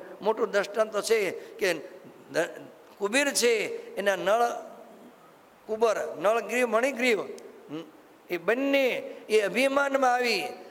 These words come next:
અને નારદ મુનિનું અપમાન કરવાથી નારદ મુનિ કેમ છે, અહીંથી નીકળ્યા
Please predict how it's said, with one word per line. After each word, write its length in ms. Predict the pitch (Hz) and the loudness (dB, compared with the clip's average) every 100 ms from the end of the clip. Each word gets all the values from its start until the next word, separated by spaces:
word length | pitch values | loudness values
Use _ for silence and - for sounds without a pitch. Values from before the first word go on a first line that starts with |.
| - - | -20 -2
અને 240 | 208 214 202 | 0 2 2
નારદ 400 | 196 226 294 302 | 2 4 4 4
મુનિનું 380 | 294 285 269 | 4 4 4
અપમાન 460 | 349 277 262 240 233 | 2 0 0 2 2
કરવાથી 800 | 233 220 220 220 233 262 277 220 - - - | 2 4 4 2 2 2 2 -2 -6 -16 -4
નારદ 400 | 160 208 247 233 | 0 2 2 0
મુનિ 260 | 226 233 233 | 0 0 0
કેમ 220 | 240 220 | -2 -2
છે, 80 | 220 | 0
અહીંથી 240 | 220 220 | 0 0
નીકળ્યા 480 | 214 294 254 202 | -2 2 2 2